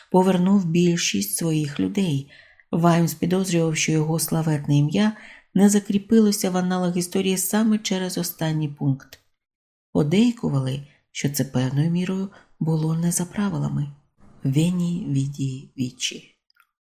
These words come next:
Саме ці слова мав виголошувати чоловік, коли завойовував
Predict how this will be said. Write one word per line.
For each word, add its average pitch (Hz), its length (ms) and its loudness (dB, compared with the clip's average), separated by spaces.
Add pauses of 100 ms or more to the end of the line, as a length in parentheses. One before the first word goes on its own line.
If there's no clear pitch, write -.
(440)
Саме 220 440 2
ці 180 180 0
слова 180 420 -2
мав 170 360 0
виголошувати 156 880 -4
чоловік, 143 420 0
коли 147 380 -2 (340)
завойовував 147 1120 2